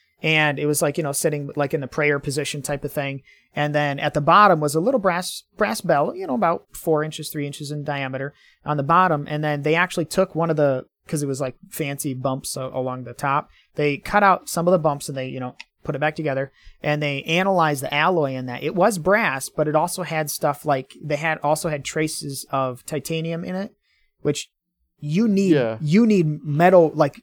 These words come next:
Speaker 1: modern technology to work with titanium.
Speaker 2: It's, it's
Speaker 1: And they
Speaker 2: stupid
Speaker 1: had
Speaker 2: temperatures.
Speaker 1: Oh yeah, t-,
Speaker 2: It's
Speaker 1: tremendous
Speaker 2: stupid,
Speaker 1: temperatures.
Speaker 2: stupid temperature.
Speaker 1: But they said you could work with it under standard,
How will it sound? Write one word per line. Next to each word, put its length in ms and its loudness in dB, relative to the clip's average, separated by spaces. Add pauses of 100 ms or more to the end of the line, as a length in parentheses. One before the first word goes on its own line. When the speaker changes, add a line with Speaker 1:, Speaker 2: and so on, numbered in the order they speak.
(120)
Speaker 1:
modern 520 6
technology 500 0
to 40 -4
work 200 -2
with 80 -8
titanium. 520 -8
Speaker 2:
It's, 560 -12
it's 300 -14
Speaker 1:
And 240 2
they 120 4
Speaker 2:
stupid 120 -2
Speaker 1:
had 220 0
Speaker 2:
temperatures. 760 -12 (180)
Speaker 1:
Oh 80 -2
yeah, 380 4 (200)
t-, 160 -12
Speaker 2:
It's 80 -12
Speaker 1:
tremendous 600 2
Speaker 2:
stupid, 80 -6
Speaker 1:
temperatures. 480 -6
Speaker 2:
stupid 60 -20
temperature. 360 -12
Speaker 1:
But 100 6
they 120 4
said 640 0
you 180 2
could 580 0
work 240 2
with 220 0
it 160 0
under 260 2
standard, 880 0